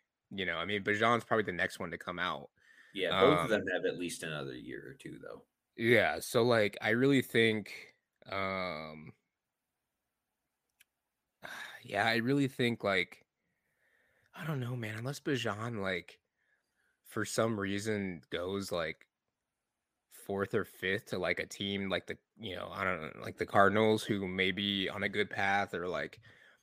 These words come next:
Speaker 1: the Bills or whatever, who kinda need a running
Speaker 2: Yeah.
Speaker 1: back, backup, you know? Um, I think it will take a little bit longer for them, but I think
Speaker 2: Yeah,
Speaker 1: eventually they do,
Speaker 2: agreed.
Speaker 1: though, 'cause they're, they're good enough players to make an impact to help their team get to that.
Speaker 2: Yeah, agreed.
Speaker 1: So,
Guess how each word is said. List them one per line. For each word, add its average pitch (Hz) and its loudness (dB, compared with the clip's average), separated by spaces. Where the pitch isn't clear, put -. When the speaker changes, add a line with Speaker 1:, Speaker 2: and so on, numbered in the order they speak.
Speaker 1:
the 113 -10
Bills 107 4
or 117 4
whatever, 110 6
who 107 0
kinda 98 0
need 95 2
a 95 0
running 95 2
Speaker 2:
Yeah. - 0
Speaker 1:
back, 107 4
backup, 107 4
you 117 0
know? 123 2
Um, 87 0
I 139 -10
think 117 4
it 113 8
will 110 8
take 104 0
a 95 -2
little 95 -2
bit 87 -4
longer 85 -6
for - -14
them, 73 -16
but 98 0
I 104 4
think 143 8
Speaker 2:
Yeah, - 10
Speaker 1:
eventually 113 8
they 90 4
do, 95 2
Speaker 2:
agreed. - -2
Speaker 1:
though, 73 -4
'cause 110 4
they're, 123 10
they're 120 10
good 123 8
enough 113 6
players 107 4
to - -4
make 87 0
an 87 -2
impact 87 -2
to 92 -6
help 87 -12
their - -6
team 73 -12
get - -10
to - -14
that. 57 -14
Speaker 2:
Yeah, 85 4
agreed. 101 -2
Speaker 1:
So, 67 -6